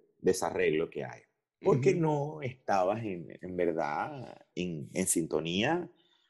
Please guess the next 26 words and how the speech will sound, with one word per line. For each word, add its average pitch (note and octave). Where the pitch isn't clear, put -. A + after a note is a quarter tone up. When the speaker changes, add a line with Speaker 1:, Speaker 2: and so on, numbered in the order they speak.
Speaker 1:
con G#2+
el B2
cliente G2+
o A#2+
con E2
la D2+
persona A2+
o G2
con D2
lo C#2+
que -
tú -
querías. G2
Estabas F#2
más G2+
bien B2
muy B2
Speaker 2:
Ujú. F#2+
Speaker 1:
engañado C3
creyendo A#2+
que F2+
por D2+
allí G2+
era B2
la B2
vida, C#3